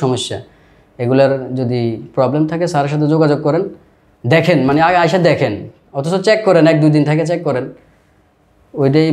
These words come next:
বুঝতে পারবেন যে আসলে নিজের চোখে দেখতে পারবেন যে কীভাবে করতেছে বা কতটুকু চেষ্টা করতেছে তারা। প্রতিনিয়ত তারা যে লোকগুলো আছে, আমাকে বিশেষ করে থেরাপির,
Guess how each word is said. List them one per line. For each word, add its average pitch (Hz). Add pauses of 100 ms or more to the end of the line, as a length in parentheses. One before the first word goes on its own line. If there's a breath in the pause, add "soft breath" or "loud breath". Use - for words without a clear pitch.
বুঝতে 135
পারবেন 139
যে 135
আসলে 127 (640)
নিজের 151 (120)
চোখে 156
দেখতে 156
পারবেন 139
যে 131
কীভাবে 127 (320)
করতেছে 123
বা 123
কতটুকু 156 (100)
চেষ্টা 170
করতেছে 123
তারা। 101 (500)
প্রতিনিয়ত 151 (100)
তারা 143
যে 151
লোকগুলো 135
আছে, 135 (140)
আমাকে 143 (120)
বিশেষ 156
করে 165
থেরাপির, 151